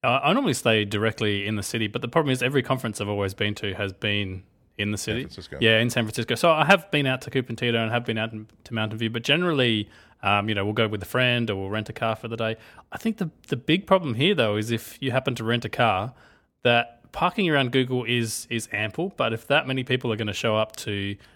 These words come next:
Speaker 1: to the campus, <laughs> I don't, I don't know where you're gonna put all these cars. So probably your only option is to, to get some kind of public transport in there. I know there are buses that go there. I believe the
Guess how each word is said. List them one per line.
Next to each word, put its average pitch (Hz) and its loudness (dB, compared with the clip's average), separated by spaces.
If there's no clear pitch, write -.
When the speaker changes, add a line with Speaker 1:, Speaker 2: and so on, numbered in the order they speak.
Speaker 1:
to - -8
the 98 -6
campus, 110 -2
<laughs> - -10
I 107 -2
don't, - -2
I 160 6
don't - -8
know 170 4
where 143 4
you're 131 2
gonna 123 -4
put 156 2
all 147 4
these 107 0
cars. 101 -2
So 127 -2
probably 165 0
your 139 4
only 123 0
option 117 -2
is 110 -4
to, 107 -4
to - -8
get 110 2
some 101 -6
kind 101 -4
of - -6
public 107 -6
transport 107 -8
in 120 0
there. 123 -2
I 131 4
know 190 4
there 190 4
are 151 4
buses 151 -2
that 156 -4
go 147 0
there. 151 -2
I 131 -2
believe 139 -2
the 113 -2